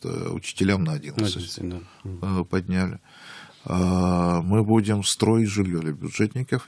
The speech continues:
Speaker 1: и это прежде всего, конечно, для учителей, потому что их больше просто. Их физически больше. И будем использовать как раз вот механизм арендный.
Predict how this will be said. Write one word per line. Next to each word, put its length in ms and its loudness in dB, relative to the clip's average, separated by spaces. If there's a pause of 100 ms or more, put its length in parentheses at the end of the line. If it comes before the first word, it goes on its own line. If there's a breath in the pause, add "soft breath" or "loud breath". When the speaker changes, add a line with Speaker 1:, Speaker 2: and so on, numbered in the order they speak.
Speaker 1:
и 80 6
это 200 4
прежде 260 -2
всего, 240 -4
конечно, 400 -10
для 100 -4
учителей, 480 -8
потому 180 -12
что 140 -6
их 80 -2
больше 300 -6
просто. 240 -20 (880 soft breath)
Их 160 4
физически 460 2
больше. 320 -16 (760 soft breath)
И 60 -16
будем 280 4
использовать 460 2
как 180 -8
раз 200 0
вот 100 -14
механизм 520 0
арендный. 480 -4